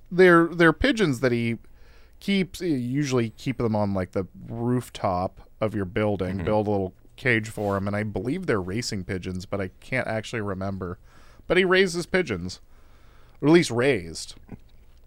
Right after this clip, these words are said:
Speaker 1: and apparently it was not, like, an incredi-, it wasn't that uncommon to do in New York at the time, but
Speaker 2: I can't imagine liking birds.
Speaker 1: <laughs> Especially pigeons.
Speaker 2: Especially pigeons.
Speaker 1: Have you ever come across one of those, like,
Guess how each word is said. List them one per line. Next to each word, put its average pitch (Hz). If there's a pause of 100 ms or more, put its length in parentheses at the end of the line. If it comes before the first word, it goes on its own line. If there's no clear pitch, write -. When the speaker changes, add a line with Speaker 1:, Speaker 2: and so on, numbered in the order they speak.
(140)
Speaker 1:
and 117
apparently 113
it 107
was 107
not, 110
like, 95 (280)
an 101
incredi-, 123
it 175
wasn't 170
that 139
uncommon 104
to 107
do 98 (140)
in 113
New 104
York 95
at 92
the -
time, 98 (320)
but 95 (340)
Speaker 2:
I -
can't 131
imagine 98
liking 87
birds. 90 (340)
Speaker 1:
<laughs> - (1000)
Especially 180
pigeons. 107
Speaker 2:
Especially -
pigeons. 82
Speaker 1:
Have 160
you 180
ever 180
come 160
across 139
one 143
of 135
those, 123
like, 113